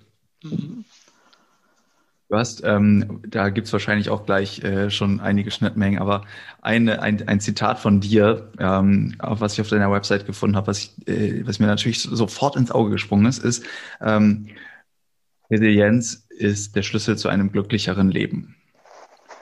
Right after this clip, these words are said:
Speaker 2: Oder da steht, glaube ich, „Resilience is key to a happier life“, mal ganz frei übersetzt.
Speaker 1: Mhm.
Speaker 2: Ähm,
Speaker 1: Mhm.
Speaker 2: und es geht natürlich bei Humans Are Happy auch ganz viel um Wohlbefinden, um Glück. Was ist Wohlbefinden? Was ist Glück? Wie unterscheidet sich das? Und,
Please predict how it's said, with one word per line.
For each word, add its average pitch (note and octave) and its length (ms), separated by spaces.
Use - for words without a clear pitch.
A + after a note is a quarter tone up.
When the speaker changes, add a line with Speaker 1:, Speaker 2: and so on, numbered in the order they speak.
Speaker 2:
Oder G2 160
da F#2 80
steht, G2+ 180
glaube G2+ 220
ich, G2+ 100
„Resilience G2+ 500
is - 120
key G#2+ 180
to G2+ 180
a F#2 60
happier G2 380
life“, F#2+ 420
mal G2 160
ganz G2+ 240
frei G#2 280
übersetzt. G2+ 840
Speaker 1:
Mhm. C#3+ 360
Speaker 2:
Ähm, G2+ 500
Speaker 1:
Mhm. D#3+ 200
Speaker 2:
und G#2 220
es G2+ 100
geht C3 140
natürlich A2+ 280
bei G2 120
Humans A2 320
Are G2 100
Happy G#2+ 220
auch G2 160
ganz G2 200
viel G#2+ 340
um G2 460
Wohlbefinden, G#2+ 840
um G2 180
Glück. G#2 400
Was - 160
ist G#2 300
Wohlbefinden? G#2+ 500
Was F#2+ 140
ist - 160
Glück? G#2 280
Wie G#2+ 160
unterscheidet G2+ 600
sich A#2+ 160
das? G#2+ 300
Und, G2+ 240